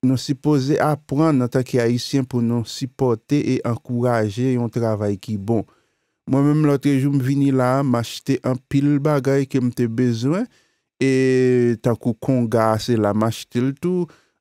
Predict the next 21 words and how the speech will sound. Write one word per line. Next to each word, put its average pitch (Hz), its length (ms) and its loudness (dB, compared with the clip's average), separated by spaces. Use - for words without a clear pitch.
M 120 360 2
achte 123 360 -4
djwanms. 160 680 -2
ah, 127 240 2
M 127 160 2
wè 113 100 -2
Chedli 139 560 -2
fè 135 320 -2
anpil 156 640 0
djwanms 127 500 0
uh, 127 60 0
la 123 140 2
tou 214 300 -4
ki 147 140 -4
trè 151 360 0
bon. 143 360 0
Sa 143 160 0
vle 143 160 2
di 120 160 -4
si - 160 -8
yon 139 160 2